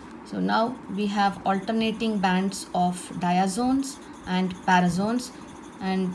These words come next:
that is caused because of the difference in the orientation of the wavy rods. And when we give a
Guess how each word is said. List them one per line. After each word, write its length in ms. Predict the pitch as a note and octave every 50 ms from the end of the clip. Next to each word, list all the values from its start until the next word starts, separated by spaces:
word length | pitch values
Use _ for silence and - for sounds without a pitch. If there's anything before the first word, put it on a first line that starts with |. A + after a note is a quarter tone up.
| -
that 240 | - - G3 F#3+ -
is 200 | G#3 G3 F#3 -
caused 380 | - - G3 G3 G#3 G#3 - G3
because 380 | G3 F#3 F#3+ G3 F#3+ F3+ F#3
of 240 | F#3 F3+ F3+ - -
the 220 | - A#3+ C#4+ D#4+ D#4+ - - - - - -
difference 540 | F#3 A3+ - - B3 C4 C4 C4 B3+ B3 -
in 240 | - - G#3 G3+ F#3
the 120 | G3+ G3+ -
orientation 1000 | - A3 A3+ A#3 B3 B3 B3 B3 B3 C4 B3 A#3+ - - - A#3+ A#3+ B3 B3+ B3 - - -
of 260 | F#3+ F#3 F#3 - -
the 160 | G#3 G3+ F#3
wavy 460 | F3+ G3 F#3+ F#3+ F#3 G#3+ A3+ A#3+ B3+ - - - - - -
rods. 520 | F#3 F#3 E3 D3+ D3+ D#3 - - - - - - - - - - -
And 260 | F#3+ G3 G3 F#3 F3+
when 220 | G#3 G#3+ A3+ A#3
we 180 | A#3 C4+ C4+ A#3+
give 220 | G3+ G#3+ G#3 F#3
a 100 | G3 G3